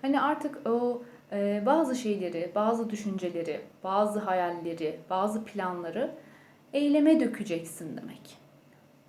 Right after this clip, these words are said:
Hazırlanan planlar, projeler, akıldan geçenler sanki hayata geçirilecek gibi. Burası çok hoş ve güzel gelmiş. Görebildiniz mi? Harika.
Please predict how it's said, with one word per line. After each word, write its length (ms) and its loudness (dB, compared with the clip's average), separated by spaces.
Hazırlanan 720 2
planlar, 560 0
projeler, 680 0
akıldan 480 0
geçenler 720 -4
sanki 360 -6
hayata 520 0
geçirilecek 800 -6
gibi. 320 -2
Burası 400 -4
çok 320 -6
hoş 300 -4
ve 300 -2
güzel 440 -2
gelmiş. 440 -8
Görebildiniz 680 -8
mi? 60 -18
Harika. 500 -4